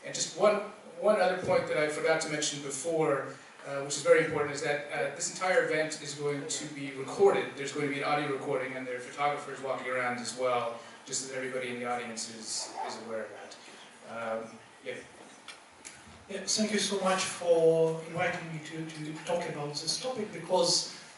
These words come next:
Speaker 2: uh, Stop Fake, as one of the civil society initiatives, is an example when, uh, uh, journalists and, uh, uh, those people who want to protect the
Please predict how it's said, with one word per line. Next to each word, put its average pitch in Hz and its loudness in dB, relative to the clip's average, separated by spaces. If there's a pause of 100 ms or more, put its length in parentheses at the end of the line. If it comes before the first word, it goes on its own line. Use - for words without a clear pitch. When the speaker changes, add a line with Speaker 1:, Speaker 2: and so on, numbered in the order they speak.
(140)
Speaker 2:
uh, 156 -2
Stop 175 0
Fake, 214 4
as 160 0
one 180 4
of 165 0
the 147 -4
civil 175 0
society 165 0
initiatives, 147 -6 (580)
is 165 2
an 160 2
example 165 -2 (460)
when, 160 2 (120)
uh, 147 -2
uh, - -14 (420)
journalists 170 2 (120)
and, 147 -10
uh, 135 -14
uh, - -8
those 175 0
people 160 -8 (100)
who 165 -6
want 160 -4
to 147 -6 (260)
protect 156 -6
the 147 -8